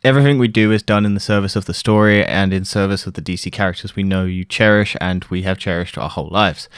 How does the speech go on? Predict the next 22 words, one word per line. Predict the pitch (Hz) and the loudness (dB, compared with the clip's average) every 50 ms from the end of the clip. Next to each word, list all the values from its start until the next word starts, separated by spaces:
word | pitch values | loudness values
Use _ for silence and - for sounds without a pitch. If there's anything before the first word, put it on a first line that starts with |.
| - - - - - - - - | -18 -18 -18 -18 -20 -20 -16 -4
As | - 113 127 127 | 0 2 2 4
for | - 131 | 4 4
more | 117 113 113 110 107 | 6 6 6 6 6
answers | 107 110 107 104 - 104 98 | 4 4 2 0 -2 -4 -2
about | - 98 87 - | -2 -2 -2 -2
the | - | -4
future | - - 139 147 - 131 | 0 2 2 4 4 2
of | 117 - | 0 2
D | 127 113 | 0 0
C | 107 - - 107 101 95 98 | 0 0 -2 0 0 2 2
U, | 98 101 101 104 - - - - - - - - | 2 2 0 0 -4 -10 -20 -20 -20 -18 -8 -2
"I | 98 95 | 0 0
will | 92 92 | 0 0
sadly | - - 127 127 120 117 | 0 0 0 2 2 2
have | 113 113 107 - | 2 0 0 0
to | - | 0
ask | 87 101 104 - - | 0 0 -2 -2 -4
you | 104 | -8
to | - - | -8 -6
wait. | 87 117 131 139 135 - | 0 2 4 4 4 2
We | - 104 | 0 -2
are | 98 | -2